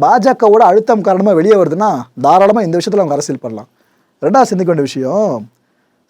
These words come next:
சந்தீப் இருக்கா அப்படில்ல, இந்த கொலை வழக்குல இருந்து லைட்டா விலகி போற மாதிரியே ஃபீல் ஆகுதுங்க. சமீப காலமா இந்த மர்டர் கேஸ் சார்ந்தவரோட பேர் பெருசா அடிபட மாட்டுது.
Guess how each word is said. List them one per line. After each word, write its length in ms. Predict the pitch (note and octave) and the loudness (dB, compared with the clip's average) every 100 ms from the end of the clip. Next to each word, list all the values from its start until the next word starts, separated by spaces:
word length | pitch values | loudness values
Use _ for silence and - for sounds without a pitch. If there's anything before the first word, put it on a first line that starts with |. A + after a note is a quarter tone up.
| - | 0
சந்தீப் 320 | A3 D#4 A3 | 2 2 0
இருக்கா 140 | E3+ D#3 | 2 0
அப்படில்ல, 380 | C#3 C#3+ A#2+ - _ _ _ _ - | 0 -4 -4 -10 _ _ _ _ -8
இந்த 260 | D3 F3 F3 | -2 0 0
கொலை 360 | - G3+ C#4 | 2 2 4
வழக்குல 360 | B3+ G#3 - G3 | 4 2 2 0
இருந்து 200 | A3 A3+ | 2 2
லைட்டா 420 | C4 - - C#4+ | 2 0 2 2
விலகி 260 | F#3 A#3 G#3 | 2 0 0
போற 260 | G3+ F#3+ | 0 0
மாதிரியே 500 | F#3+ G#3+ A#3 A#3+ B3 - | 2 2 2 2 0 -2
ஃபீல் 20 | |
ஆகுதுங்க. 480 | E3+ D#3+ C3+ B2 A#2 A#2+ _ _ _ _ _ | -2 -2 -2 -6 -12 -16 _ _ _ _ _
சமீப 400 | - E3 A#3+ A3 | -4 0 4 4
காலமா 280 | G#3+ G#3+ B3 | 4 4 2
இந்த 160 | F3 | 2
மர்டர் 320 | C#3 F#3+ B3+ | 0 2 2
கேஸ் 340 | B3+ G3+ E3+ F3+ | 2 0 0 0
சார்ந்தவரோட 260 | F#3+ F3+ | 0 0
பேர் 340 | D3+ G3+ A3+ A3 | 0 4 2 2
பெருசா 220 | G3+ A3 | 0 2
அடிபட 280 | G#3+ F3 D#3+ | 0 0 0
மாட்டுது. 380 | C3+ A#2+ A2+ | -4 -6 -10